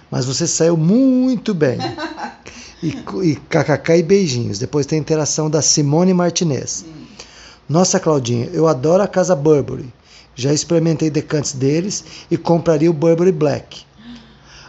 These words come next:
Speaker 1: Apaixonei, porém olho os preços e desisto.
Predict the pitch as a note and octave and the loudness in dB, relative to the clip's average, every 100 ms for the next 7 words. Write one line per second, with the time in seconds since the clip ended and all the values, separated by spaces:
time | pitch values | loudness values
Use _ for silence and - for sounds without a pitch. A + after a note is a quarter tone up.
0 | - - D3 - E3+ E3 G3+ E3+ C3 A#2 | -20 -8 -6 0 2 4 2 2 2 -2
1 | - E3 E3 D#3+ D#3+ E3 - - D#3+ D#3+ | 0 2 2 0 -2 -2 -4 -2 -2 -2
2 | - D#3+ F#3 B2+ C3 G2+ - | -6 0 0 0 -4 -4 -12